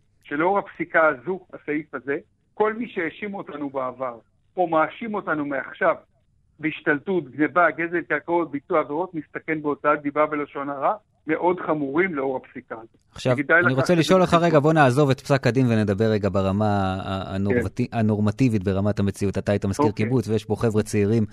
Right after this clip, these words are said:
Speaker 2: אה, מ-, מהאזור, מאותו, מאותו אזור, מבית שאן, מעמק המעיינות, מ-,
Speaker 1: כן.
Speaker 2: מהגלבוע, מאזורים אחרים.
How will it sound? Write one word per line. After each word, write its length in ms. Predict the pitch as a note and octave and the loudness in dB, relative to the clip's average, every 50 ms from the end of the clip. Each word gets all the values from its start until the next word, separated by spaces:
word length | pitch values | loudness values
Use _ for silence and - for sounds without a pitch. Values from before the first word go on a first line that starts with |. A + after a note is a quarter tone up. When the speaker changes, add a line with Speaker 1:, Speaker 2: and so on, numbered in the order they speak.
| - - - - - - - - - - _ _ - - | -8 -20 -20 -20 -20 -20 -20 -20 -20 -20 _ _ -2 2
Speaker 2:
אה, 380 | G#2+ G#2+ G#2+ G#2+ G#2+ G#2+ G#2+ G#2+ | 4 4 6 6 6 6 6 6
מ-, 240 | G#2+ A2+ C3 B2+ C3+ | 4 4 4 4 4
מהאזור, 580 | C#3+ D3 D3+ E3 D#3+ D3+ F3 G3+ F#3 C#3 - - | 4 4 4 4 4 6 6 6 4 2 0 -2
מאותו, 480 | A#2+ C3 C3 A#2+ B2 C#3+ C#3+ C#3 C#3 C3+ B2+ | 0 0 0 2 2 2 2 2 2 2 2
מאותו 300 | B2+ B2 A#2+ - C3 B2+ | 0 0 0 0 0 2
אזור, 200 | A2+ A#2 A2+ G#2+ | 2 2 2 2
מבית 220 | G#2 F#2+ A2+ G#2 | 2 2 2 0
שאן, 260 | - A#2 B2 C#3 C3 | 2 2 2 4 4
מעמק 260 | A#2+ A2 A2 G#2+ - | 4 2 2 0 0
המעיינות, 500 | G#2+ G#2 G#2 G#2 G#2 A2+ C3+ C3 A2+ - | 0 0 2 2 2 2 2 2 2 0
מ-, 40 | A2 G#2+ G#2 G2+ G2+ G2 | 0 -2 0 0 0 0
Speaker 1:
כן. 140 | - - G#2 | 0 0 0
Speaker 2:
מהגלבוע, 460 | G2+ G2 F#2 F#2+ F#2+ G2+ A2+ A#2 A2 | 0 -2 -2 -2 -2 0 2 2 2
מאזורים 360 | G#2 G2+ F#2+ F#2+ F#2+ G2 F#2+ | 2 0 0 0 0 -2 -2
אחרים. 300 | F#2+ - - F2 E2 D#2 | -2 -4 -6 -8 -10 -10